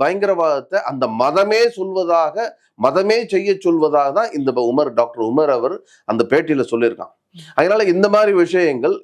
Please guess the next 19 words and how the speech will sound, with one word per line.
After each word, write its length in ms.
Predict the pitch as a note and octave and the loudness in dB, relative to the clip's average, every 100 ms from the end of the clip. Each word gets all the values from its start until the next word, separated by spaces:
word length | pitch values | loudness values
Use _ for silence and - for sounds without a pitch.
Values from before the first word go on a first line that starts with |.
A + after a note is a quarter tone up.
| C#3+ | 0
இதையெல்லாம் 500 | D#3+ E3 E3 G3+ C4+ - _ _ _ | 2 2 2 0 -2 -8 _ _ _
ம-, 180 | B2+ C#3 | -2 0
எங்க 260 | D#3+ A#3 G3 | 2 2 0
சொல்லி 300 | F#3 F3 D3 | 0 0 0
கொடுக்குறாங்கன்னா, 400 | A2+ G#2+ C#3 F#3 | -2 -2 -4 -4
மதரசாக்கள் 600 | C3 D#3 E3 D#3 C#3+ A#2+ | -2 -2 -2 -4 -2 -4
போன்ற 300 | A2 A2 G#2 | -4 -6 -4
இடங்கள்ல 540 | G2+ G#2+ A2+ F#2+ F2+ B2+ - | -4 -4 -4 -4 -4 -6 -4
இந்த 200 | B2 A#2+ | -2 0
குழந்தைகள்ல 420 | C3+ D#3+ F3+ D3+ C#3 | 0 0 2 0 0
இருந்தே 340 | A#2+ A2+ D3+ | -2 0 -2
மூளைச்சலவை 640 | A#2 C#3+ E3+ A#2+ C3 A2+ G#2 | 0 0 0 -2 -4 -4 -4
செய்து, 480 | - F#2+ G2 E3+ - - - | -12 -8 -4 -4 -6 -16 -2
அவருடைய 480 | A#2+ D3 C3+ A#2+ | 0 0 2 2
மனசுல, 480 | G#2+ C3 D#3+ - B2 D3+ D3 A2+ | 2 0 0 -2 0 2 2 0
எண்ணத்துல, 500 | D3 D#3 C3 - C#3 D#3 | 0 0 -2 0 0 2
எல்லாத்துலயும் 800 | A#2 C3+ D#3+ D#3+ E3 F3 F3 D#3+ | 0 2 2 2 -2 0 0 2
பயங்கரவாதத்தை 840 | G#2+ F3 A#3 A#3 G3+ F3 D3 C3+ F3 | 2 0 2 0 2 2 0 -2 -4
ஊக்குவிக்கக்கூடிய 840 | C#3+ D#3+ E3 C#3+ C3+ B2 A#2 G#2+ | -4 -4 -4 -4 -4 -4 -2 -2